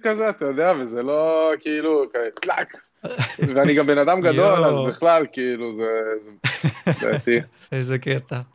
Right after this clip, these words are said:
Speaker 1: אין,
Speaker 2: יואו,
Speaker 1: אחי.
Speaker 2: איזה כיף, יונתן שגב. יא, יש אותנו, אחי.
Speaker 1: תודה
Speaker 2: בן אדם
Speaker 1: רבה.
Speaker 2: מוכשר, בן אדם רב תחומי, אחי. בכל התרבות של ההיפ-הופ, סקייטבורד, גרפיטי, קעקועים, איפה אתה רק לא נמצא, אחי? איזה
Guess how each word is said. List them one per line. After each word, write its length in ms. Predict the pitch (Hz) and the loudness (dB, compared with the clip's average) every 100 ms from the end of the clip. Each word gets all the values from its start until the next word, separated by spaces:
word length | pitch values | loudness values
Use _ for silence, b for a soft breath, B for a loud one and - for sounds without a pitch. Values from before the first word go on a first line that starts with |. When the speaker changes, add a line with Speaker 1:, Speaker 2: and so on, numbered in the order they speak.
| - | -2
Speaker 1:
אין, 100 | 202 | 2
Speaker 2:
יואו, 120 | 254 | 2
Speaker 1:
אחי. 80 | 220 | 2
Speaker 2:
איזה 180 | 208 214 | 0 -2
כיף, 360 | 214 269 254 180 | -2 2 2 0
יונתן 640 | 160 190 233 233 - 226 226 | 0 2 2 -2 -2 -2 -2
שגב. 840 | - - 240 240 226 247 214 147 123 _ _ | -4 -2 2 2 4 4 6 4 0 _ _
יא, 280 | 147 147 175 220 233 214 170 131 147 | -6 0 2 4 4 4 2 0 -2
יש 280 | 160 196 220 | -2 0 -4
אותנו, 440 | 214 214 185 156 143 | 0 2 2 0 -2
אחי. 760 | - - 185 214 220 208 156 123 - | -4 -6 0 4 4 4 2 -2 -4
Speaker 1:
תודה 160 | 113 110 | -2 2
Speaker 2:
בן 40 | 135 | 2
אדם 120 | 143 | 2
Speaker 1:
רבה. 80 | 170 | 2
Speaker 2:
מוכשר, 580 | 156 - - 190 202 190 | 0 -2 0 2 4 2
בן 60 | 160 | 0
אדם 300 | 165 180 170 | 2 2 2
רב 140 | 180 180 - | 2 0 -2
תחומי, 520 | - 180 180 196 196 | 0 2 4 4 4
אחי. 540 | 185 160 180 185 180 160 b b b - | 2 0 0 2 2 0 b b b -8
בכל 220 | 139 196 | 2 4
התרבות 540 | 202 202 185 180 214 - | 4 2 2 4 2 2
של 180 | 165 | 0
ההיפ-הופ, 560 | 156 165 180 185 170 147 | 2 2 2 2 2 0
סקייטבורד, 540 | - 180 156 156 165 147 | 0 0 0 0 0 2
גרפיטי, 720 | 151 147 175 175 - 170 160 | 0 0 0 0 0 -2 0
קעקועים, 880 | 156 143 - 160 175 175 165 156 165 | -2 -2 -4 -2 2 2 2 0 -2
איפה 240 | 170 185 | -2 -4
אתה 140 | 175 | -2
רק 180 | 165 160 | -4 -2
לא 120 | 170 | -2
נמצא, 480 | 170 165 160 180 160 | 0 -2 -2 0 0
אחי? 160 | 123 131 127 | -2 -8 -10
איזה 200 | 135 | -10